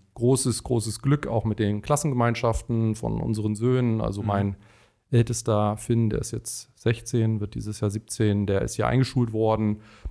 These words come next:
Speaker 1: Da hatten wir großes Glück und ja, die, der Lackmustest war dann so die ersten Karnevalsfeiern,
Speaker 2: <laughs>
Speaker 1: wo man dann als Hamburger dann doch oft den Kopf schüttelt, dass es mehr als ein Kostüm gibt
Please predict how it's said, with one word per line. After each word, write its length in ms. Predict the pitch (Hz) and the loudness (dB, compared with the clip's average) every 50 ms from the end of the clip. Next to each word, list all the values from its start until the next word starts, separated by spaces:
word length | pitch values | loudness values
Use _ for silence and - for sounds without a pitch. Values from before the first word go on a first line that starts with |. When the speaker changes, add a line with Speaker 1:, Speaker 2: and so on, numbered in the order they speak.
| - _ | -10 _
Speaker 1:
Da 100 | - 110 117 | 2 2 2
hatten 200 | 120 127 135 120 | 4 2 2 2
wir 100 | 117 120 | 2 0
großes 760 | 113 113 120 127 127 117 - 123 113 110 - - - - 175 120 | 2 2 2 2 2 2 0 0 0 0 0 -4 -6 -10 -10 -4
Glück 420 | 104 117 117 131 135 131 - - - | 0 4 4 4 4 2 -2 -6 -8
und 600 | - 127 107 104 101 101 98 92 - - - - _ - | -2 0 2 4 4 4 2 0 -2 -8 -12 -16 _ 0
ja, 340 | 92 85 85 82 78 - - _ _ _ - - - _ _ _ - | 2 2 2 2 0 -2 -8 _ _ _ -16 -16 -16 _ _ _ -2
die, 320 | - 101 98 98 98 92 87 - _ - | 0 2 4 4 2 2 0 -4 _ -4
der 80 | 107 | 0
Lackmustest 720 | 101 113 - - - 131 113 - - - 113 104 104 - - | 2 2 2 2 0 0 0 0 0 0 2 2 2 0 -2
war 140 | 104 101 101 | -2 0 2
dann 140 | 104 101 101 | 2 0 0
so 220 | 98 101 98 98 92 | 0 0 -2 -2 -2
die 100 | 98 117 | 0 0
ersten 460 | 107 98 - - - 107 101 98 98 | 0 0 -2 -2 -2 -2 -2 -2 -2
Karnevalsfeiern, 1000 | - - 110 107 107 101 98 95 - - - - 104 101 98 98 98 98 98 98 - - - - - - | 0 0 0 0 2 2 2 2 0 -2 -2 0 2 2 2 2 2 0 0 -2 -4 -10 -20 -20 -18 -18
Speaker 2:
<laughs> 300 | - - _ _ _ _ | -18 -18 _ _ _ _
Speaker 1:
wo 80 | - 101 | 0 2
man 180 | 101 98 101 | 2 2 2
dann 140 | 98 101 104 | 0 0 -2
als 200 | 113 107 113 - | -2 -2 -2 0
Hamburger 380 | - 107 104 101 104 101 101 98 | 0 0 0 0 0 0 0 0
dann 160 | 98 98 95 | 0 -2 -2
doch 200 | - 101 - - | -2 -4 -4 -4
oft 480 | - - 110 104 - - - - - _ - | -4 -4 -4 -4 -4 -10 -16 -18 -20 _ -2
den 100 | 113 107 | -2 -2
Kopf 240 | 110 - 117 - - | 0 -2 -4 -4 -4
schüttelt, 440 | - - 113 - - 113 107 104 104 | -2 -2 -2 0 2 2 2 2 0
dass 140 | 104 101 101 | -2 -4 -6
es 140 | 101 - | -6 -4
mehr 140 | - 107 101 | -2 -2 -2
als 120 | 104 - - | -2 -2 -2
ein 200 | - 110 127 135 | 0 0 0 0
Kostüm 440 | - 135 - - - 143 127 131 | 0 -2 -4 0 0 0 0 2
gibt 380 | 117 139 143 143 - - - - | 0 0 -2 -2 -6 -10 -10 -12